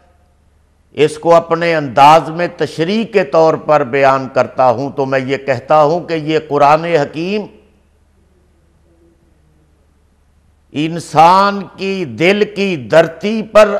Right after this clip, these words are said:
ابر کرم بن کر برستا ہے، جس کا ہر موتی انمول ہوتا ہے، لیکن وَلَا يَزِيدُ الظَّالِمِينَ إِلَّا خَسَارًا،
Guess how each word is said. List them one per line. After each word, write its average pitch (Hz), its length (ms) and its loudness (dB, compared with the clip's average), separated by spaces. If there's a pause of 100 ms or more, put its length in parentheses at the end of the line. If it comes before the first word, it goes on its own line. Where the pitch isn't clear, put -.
ابر 175 300 0 (240)
کرم 226 340 4
بن 185 240 2
کر 165 220 2
برستا 143 600 0
ہے، 139 120 0
جس 127 280 -8
کا 123 220 0
ہر 131 140 0
موتی 123 460 -4
انمول 110 380 -4
ہوتا 82 440 -10
ہے، 50 100 -20 (2000)
لیکن 120 400 -6
وَلَا 110 380 0 (120)
يَزِيدُ 101 440 -12
الظَّالِمِينَ 90 920 -10
إِلَّا 78 360 -12
خَسَارًا، - 640 -20